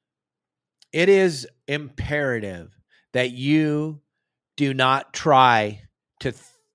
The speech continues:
put short lobsters on your boat.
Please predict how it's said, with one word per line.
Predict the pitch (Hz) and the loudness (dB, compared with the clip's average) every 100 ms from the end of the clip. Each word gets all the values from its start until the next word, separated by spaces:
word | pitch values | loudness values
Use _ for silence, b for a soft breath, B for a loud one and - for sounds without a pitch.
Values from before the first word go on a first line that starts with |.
| _ _ _ _ _ _ _ _ _ _ _ _ _ _ _ | _ _ _ _ _ _ _ _ _ _ _ _ _ _ _
put | - 135 | -6 -4
short | - - 143 127 | -6 -4 -4 -2
lobsters | 123 123 - 135 123 | -2 -2 -6 -12 -10
on | 117 113 | -8 -8
your | 110 | -10
boat. | 101 113 98 | -8 -6 -6